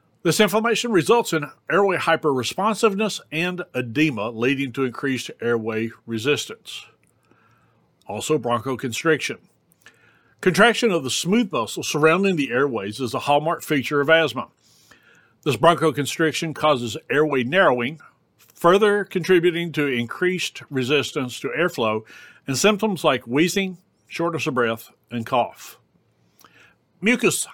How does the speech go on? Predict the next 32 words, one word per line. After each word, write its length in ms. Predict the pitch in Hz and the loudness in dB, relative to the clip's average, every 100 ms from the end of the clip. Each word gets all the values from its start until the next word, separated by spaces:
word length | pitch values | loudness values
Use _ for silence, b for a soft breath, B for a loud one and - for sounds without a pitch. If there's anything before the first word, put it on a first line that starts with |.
| - | -8
hypersecretion. 840 | 233 233 - - 113 127 104 - - 170 _ _ _ _ b b b b | -4 -2 -2 -4 -8 -8 -6 -10 -14 -20 _ _ _ _ b b b b
Specialized 600 | - - 175 - 180 156 | -8 2 4 4 2 2
cells 280 | 170 165 143 | 2 2 4
within 300 | 139 143 143 | 2 0 -2
the 80 | 131 | -2
airway, 480 | 135 160 156 160 170 _ _ - | 2 2 4 0 -2 _ _ -6
called 280 | 143 120 | -2 0
goblet 360 | 110 165 190 117 | 4 4 4 -2
cells, 260 | 143 127 123 | -4 -2 -2
produce 400 | 147 143 131 - | -2 0 0 -4
excessive 720 | 120 - - 185 - 226 156 - | -8 -6 0 2 2 0 -2 -10
mucus 440 | 143 151 151 123 | -4 -2 -2 -4
in 120 | 135 | -6
response 520 | 123 117 - 165 175 - | -6 -6 -4 -4 -4 -2
to 340 | 165 139 139 131 | 0 2 0 -2
inflammation 720 | 165 220 170 135 - 135 127 b b b b - | -2 0 2 0 0 -4 -6 b b b b -4
and 100 | 156 | 4
bronchoconstriction. 880 | 143 123 127 117 123 - 180 - 98 _ _ _ b b b b b b b | 4 4 -2 -4 -4 0 0 0 -10 _ _ _ b b b b b b b
This 160 | - - | -6 0
mucus 360 | 269 254 220 - | 2 4 2 2
will 360 | 147 131 110 | 0 0 -2
further 460 | _ - 196 202 196 | _ 0 2 2 0
obstruct 520 | 139 127 - 185 165 | -2 -4 -2 -2 -2
the 160 | 151 127 | -2 0
airway, 280 | 127 123 131 | 2 0 0
making 240 | 139 123 | -2 -4
it 160 | 127 107 | -6 -2
harder 320 | 131 131 131 | -2 -2 -4
for 160 | - | -6
patients 420 | 120 117 - 117 - | -6 -6 -6 -10 -10
to 100 | 131 | -2
breathe. 380 | 147 160 104 | 2 2 -2